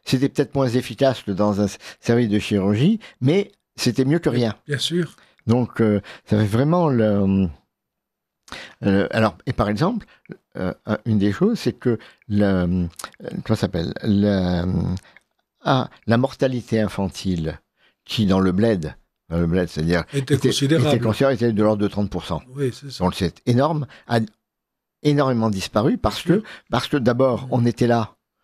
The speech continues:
Speaker 1: Enfin, le, le médecin était là au moment de l'accouchement
Speaker 2: Oui.
Speaker 1: et, et expliquait, voilà, ce qu'il fallait faire. Une fois qu'il avait expliqué,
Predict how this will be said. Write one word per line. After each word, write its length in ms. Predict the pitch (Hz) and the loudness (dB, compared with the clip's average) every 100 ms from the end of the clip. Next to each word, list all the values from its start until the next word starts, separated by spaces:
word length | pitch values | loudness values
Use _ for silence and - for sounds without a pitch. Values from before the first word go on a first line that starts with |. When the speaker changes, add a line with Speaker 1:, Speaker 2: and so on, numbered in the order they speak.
| _ | _
Speaker 1:
Enfin, 160 | - 113 | -2 2
le, 120 | 107 - - | 2 -2 -2
le 80 | 117 | 0
médecin 260 | 131 - 123 | 0 0 0
était 200 | 113 123 | 0 2
là 160 | 120 | 2
au 20 | |
moment 300 | 110 104 113 | 2 2 2
de 80 | 110 | 2
l'accouchement 600 | 101 - 107 - 113 110 - - | 0 0 -2 0 0 0 -6 -6
Speaker 2:
Oui. 160 | 156 117 | -2 0
Speaker 1:
et, 0 | - | 0
et 40 | 123 | -2
expliquait, 440 | - - 104 131 | -4 -8 -2 0
voilà, 180 | 107 110 | 2 0
ce 80 | - | -2
qu'il 100 | - | -2
fallait 220 | 98 104 | 0 2
faire. 180 | 180 185 | 2 2
Une 60 | |
fois 140 | 110 117 | 0 -2
qu'il 160 | - | 0
avait 140 | 104 101 | 0 0
expliqué, 540 | - - 98 131 127 | -4 -12 -4 0 0